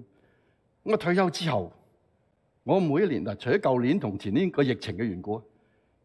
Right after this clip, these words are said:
疫情之前，我退休之後仲有三年嘅時間，三四年嘅時候，喺嗰年裏邊，我每一年最少有三分一時間係唔喺香港，三分一，即係超過一百二十日，每一年係唔喺香港。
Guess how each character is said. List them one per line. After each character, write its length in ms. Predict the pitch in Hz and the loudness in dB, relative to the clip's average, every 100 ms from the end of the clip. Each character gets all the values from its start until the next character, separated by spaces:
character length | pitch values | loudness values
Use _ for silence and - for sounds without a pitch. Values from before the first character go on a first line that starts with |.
| _ - - | _ -20 -4
疫 120 | 143 | -2
情 180 | 180 135 | 0 0
之 160 | 113 247 | 2 0
前， 460 | - - 117 101 95 - 160 | 0 -2 0 0 -2 -6 -2
我 80 | 180 | 2
退 100 | 160 | 4
休 80 | 170 | 4
之 100 | 190 | 2
後 40 | |
仲 100 | 117 | 2
有 60 | 120 | -2
三 280 | - 156 147 | -2 0 0
年 120 | 87 | 0
嘅 80 | 107 | -4
時 140 | 92 | -6
間， 220 | 82 87 - _ - | -12 -16 -20 _ -2
三 120 | 151 | 0
四 120 | 139 | 0
年 160 | 92 98 | -2 -6
嘅 20 | |
時 60 | |
候， 480 | - _ _ _ 202 | -12 _ _ _ 0
喺 20 | |
嗰 180 | 226 - | 2 0
年 140 | 185 110 | 0 -2
裏 80 | |
邊， 220 | 135 104 - - | 0 -2 -4 -2
我 100 | 160 | 0
每 240 | 190 147 214 | 2 4 4
一 40 | |
年 160 | 127 107 | 4 0
最 140 | 143 | 0
少 120 | 123 | 2
有 80 | 170 | 0
三 260 | 123 170 151 | 2 0 2
分 100 | 117 | 2
一 80 | 139 | 2
時 160 | - 87 | 2 -4
間 120 | 104 | -2
係 120 | 104 | -2
唔 100 | 85 | -2
喺 140 | 85 107 | -2 0
香 120 | 113 | 0
港， 240 | 85 82 - _ _ _ _ _ _ _ _ _ _ | -2 -12 -16 _ _ _ _ _ _ _ _ _ _
三 320 | - - 170 139 | -10 0 2 2
分 120 | 107 | 0
一， 100 | 113 | -2
即 100 | 113 | 0
係 40 | 156 | 0
超 140 | 175 | 2
過 80 | 147 | 2
一 80 | 147 | 2
百 140 | 139 | 0
二 220 | - 98 | -6 -8
十 100 | 104 | -6
日， 160 | 110 107 - _ | -6 -8 -14 _
每 160 | 98 117 | -6 0
一 140 | 147 | 2
年 260 | 196 127 85 76 - _ _ _ | 2 0 -10 -16 -20 _ _ _
係 100 | 113 | -4
唔 100 | 98 | -2
喺 80 | 98 | -2
香 120 | 131 | -2
港。 180 | 80 87 | -2 -12